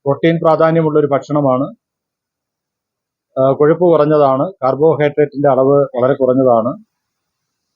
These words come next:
ഒരു മെഡിക്കൽ ഗ്രൗണ്ടിൽ തന്നെ വളരെ ശുപാർശ ചെയ്യപ്പെടുന്ന ഒരു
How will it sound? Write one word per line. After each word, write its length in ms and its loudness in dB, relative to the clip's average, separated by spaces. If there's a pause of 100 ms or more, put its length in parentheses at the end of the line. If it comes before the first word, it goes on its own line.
(560)
ഒരു 100 2
മെഡിക്കൽ 400 2
ഗ്രൗണ്ടിൽ 300 2
തന്നെ 380 2
വളരെ 260 4
ശുപാർശ 340 0
ചെയ്യപ്പെടുന്ന 480 -2
ഒരു 440 0